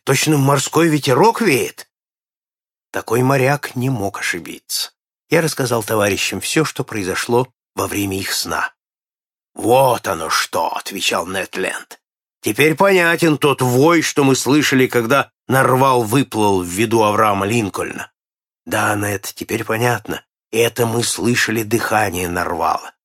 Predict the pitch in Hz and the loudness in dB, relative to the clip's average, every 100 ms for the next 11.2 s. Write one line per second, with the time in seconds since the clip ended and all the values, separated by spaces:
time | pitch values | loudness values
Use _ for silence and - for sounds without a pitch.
0 | _ _ _ _ _ _ - 131 120 139 | _ _ _ _ _ _ -4 -2 -4 -2
1 | 247 117 - - _ 90 - 113 95 98 | -2 -2 -8 -14 _ -8 -6 -4 -4 -2
2 | 87 90 85 - - - _ _ - 131 | 0 0 0 -2 -6 -8 _ _ -2 2
3 | 139 139 208 - 214 196 208 196 208 196 | 2 2 -2 0 0 2 0 -2 0 0
4 | 214 180 123 - _ - 135 - 180 240 | -2 -2 -4 -6 _ -4 -4 0 2 2
5 | 233 - - 247 - - 302 - - - | -2 -4 -2 -4 -2 -2 0 -2 -4 -10
6 | - _ _ _ _ _ - 143 180 180 | -14 _ _ _ _ _ -4 0 2 4
7 | 190 190 202 - 185 180 - 123 139 233 | 4 2 0 0 2 2 2 0 4 4
8 | 113 - - - _ _ _ _ _ _ | 2 -6 -10 -20 _ _ _ _ _ _
9 | 147 135 110 87 85 - - - _ _ | -2 0 -2 -2 -6 -6 -18 -20 _ _
10 | _ _ _ _ _ - 92 143 220 214 | _ _ _ _ _ -8 -4 -2 0 -2
11 | 131 | -4